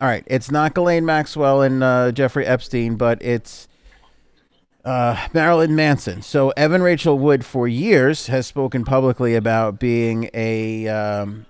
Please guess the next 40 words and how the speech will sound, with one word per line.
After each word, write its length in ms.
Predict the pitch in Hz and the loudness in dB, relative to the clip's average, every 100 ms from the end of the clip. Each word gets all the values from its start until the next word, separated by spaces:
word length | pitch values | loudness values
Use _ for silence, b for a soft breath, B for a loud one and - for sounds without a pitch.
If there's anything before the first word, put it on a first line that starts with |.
| _ | _
survivor 600 | - 127 117 120 117 113 | -10 -6 -2 -2 -2 -4
of 80 | 107 | -4
abuse, 600 | 104 110 123 - - - _ _ | -6 -6 -6 -6 -12 -16 _ _
uh, 200 | 104 104 | -4 -2
but 320 | 127 - - | 0 -2 -2
never 340 | 117 127 123 127 | -2 0 2 0
said 320 | - 117 107 | 2 2 2
who 240 | 113 113 104 | 2 4 2
it 40 | |
was. 520 | 98 98 101 117 - - _ _ _ _ | 2 0 0 -4 -10 -20 _ _ _ _
Today, 300 | - 131 139 | -2 2 4
she 200 | 127 135 | 2 -2
broke 280 | 113 127 113 | 2 0 2
that 240 | 117 107 | 0 -2
silence. 720 | - 107 101 104 135 - - _ _ | -2 -4 -4 -4 -8 -10 -20 _ _
She 720 | - 131 127 120 123 117 - _ _ | -14 -8 -4 -4 -4 -6 -12 _ _
tweeted, 600 | - 156 151 131 135 156 - _ - | -8 -2 0 2 0 -4 -14 _ -8
uh, 300 | 120 113 110 | -2 0 -2
excuse 260 | - 151 113 | -4 -6 -6
me, 100 | 104 | -8
she 100 | 120 | -6
put 160 | 143 | -4
on 140 | 131 123 | -2 -2
Instagram 600 | 147 147 110 101 107 131 b b b b b | -2 -2 -4 -2 -2 -4 b b b b b
to 100 | - | -6
the 80 | 117 | -2
world, 560 | 110 117 117 113 - | 0 2 2 0 -4
"The 200 | 110 120 | -6 -2
name 320 | 117 123 135 143 | 0 0 0 0
of 80 | |
my 160 | 139 135 | 0 0
abuser 440 | 127 120 127 123 | 0 -2 -2 0
is 340 | 135 107 110 107 | -2 0 -4 -4
Brian 680 | 117 120 123 123 120 104 | -6 -4 -2 -2 -2 -6
Warner, 480 | 113 151 180 202 185 _ | -4 -2 0 -2 -4 _
also 280 | 117 117 131 | -6 -4 -2
known 240 | 117 117 110 | 0 0 -2
to 80 | |
the 80 | 110 | -2
world 320 | 107 110 110 | 0 0 0